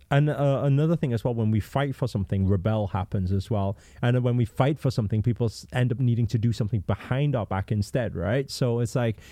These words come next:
if we want, we, we can't control by trying to control. Instead, it's like saying, "Hey, no matter," I mean, we know as just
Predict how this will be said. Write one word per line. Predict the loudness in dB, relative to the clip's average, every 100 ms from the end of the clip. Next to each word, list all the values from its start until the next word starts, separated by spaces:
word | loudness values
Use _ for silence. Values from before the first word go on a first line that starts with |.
| -20 -20 -20 -20 -20 -2
if | 2 4
we | 6
want, | 4 4 2 0 -4 -14 -4
we, | 2 2
we | 4
can't | 2 2
control | 0 -2 0 0
by | 0 -2
trying | -2 0 0
to | -2
control. | -2 -4 -2 -4 -4 -4
Instead, | 0 0 2 0 0
it's | -2 -2
like | -4
saying, | -2 0 0 0 0
"Hey, | 0 0 -2 _ -20 -20 -20 _ _ _ -20 _ -16 0
no | 2 4
matter," | 4 2 2
I |
mean, | 2 0 -4 -2
we | 4 6
know | 6 4 2 0
as | 0 0 -4 -20 _ -2
just | 0 0